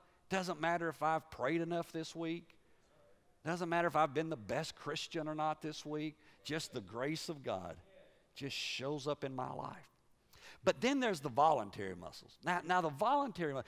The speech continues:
you can't do much with the involuntary muscles as far as strengthening them. But the, the voluntary muscles, you, you can build 'em up.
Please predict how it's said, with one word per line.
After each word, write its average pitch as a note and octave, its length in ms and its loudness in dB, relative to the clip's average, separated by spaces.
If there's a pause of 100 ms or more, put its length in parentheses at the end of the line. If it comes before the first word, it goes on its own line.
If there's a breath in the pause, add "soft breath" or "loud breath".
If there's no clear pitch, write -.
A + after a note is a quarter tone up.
(140 loud breath)
you F3 140 -2
can't C#4 320 0
do A#3+ 140 4
much D3 340 2
with C#3 120 0
the C3+ 100 -2
involuntary A#2+ 560 2
muscles A#2 360 -4
as A#2 80 -8
far A#2 220 0
as G#2 80 -6
strengthening A2 560 -8
them. F#2 160 -10 (680 loud breath)
But E3 320 8
the, D3+ 260 0 (160)
the B2+ 160 0 (120)
voluntary F3 600 6
muscles, A#2 640 -6
you, G3 200 -2
you G#3 160 -4
can B3 100 -6
build D#3+ 220 0
'em C#3+ 120 -8
up. - 160 -8